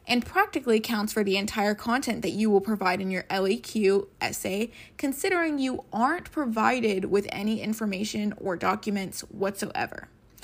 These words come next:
Now, intended audience,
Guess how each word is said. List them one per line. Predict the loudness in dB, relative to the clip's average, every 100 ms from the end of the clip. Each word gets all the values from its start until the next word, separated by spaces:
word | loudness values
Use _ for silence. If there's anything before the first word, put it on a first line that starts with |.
| -20 -12 0
Now, | 2 4 0 -2 -16 -20 -20 -4
intended | -2 -2 0 0 2
audience, | 2 2 0 -2 -8 -14